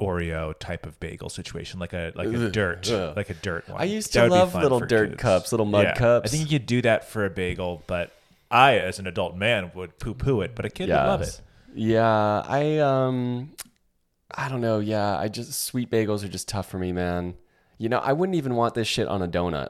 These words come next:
Speaker 2: Like, I just don't.
Speaker 1: Yeah.
Speaker 2: It's already candy. I don't need it on bread as well. Like, I don't
Speaker 1: Yeah.
Speaker 2: need a candy sandwich, you know?
Speaker 1: It's, agreed. Again, this is all <laughs> just for, like, "Oh, I'm playing along on Halloween." Like, eh, any other day, I think this,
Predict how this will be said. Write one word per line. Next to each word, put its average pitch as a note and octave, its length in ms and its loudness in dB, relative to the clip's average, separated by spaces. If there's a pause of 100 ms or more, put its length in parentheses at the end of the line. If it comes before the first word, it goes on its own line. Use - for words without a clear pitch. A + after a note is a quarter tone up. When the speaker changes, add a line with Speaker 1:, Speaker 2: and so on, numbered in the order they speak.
Speaker 2:
Like, G2+ 160 -2
I A2 80 -2
just B2 260 -8
don't. A#2+ 460 0 (260)
Speaker 1:
Yeah. D2+ 360 -8
Speaker 2:
It's C3+ 120 -2
already C3+ 380 -2
candy. F2+ 480 -4
I G#2 60 0
don't B2+ 160 -4
need G#2 160 0
it F#2+ 160 -2
on F2+ 220 -2
bread D#2+ 460 -4
as E2 160 -8
well. D2+ 380 -2
Like, D2 180 -4
I A2 40 -2
don't B2 160 -2
Speaker 1:
Yeah. A#2 80 2
Speaker 2:
need G2+ 40 0
a F#2 60 0
candy E2+ 380 -4
sandwich, C#2+ 680 -10
you F#2 100 -4
know? F#2 140 2
Speaker 1:
It's, G2+ 320 -4
agreed. D#3+ 480 4
Again, C#3+ 320 6
this D3+ 160 2
is F#3+ 140 4
all C3+ 560 10
<laughs> A2+ 140 -4
just B2 200 0
for, A#2 100 -2
like, G#2+ 300 4
"Oh, G3+ 140 10
I'm G3 120 8
playing F#3+ 300 2
along E3 340 8
on C#3+ 100 4
Halloween." G#2 640 2
Like, F#2+ 380 -2
eh, G#2+ 220 -10 (680)
any F#3 280 6
other D3 180 10
day, G2+ 540 4 (100)
I A2 140 2
think G2+ 220 -4
this, - 280 -10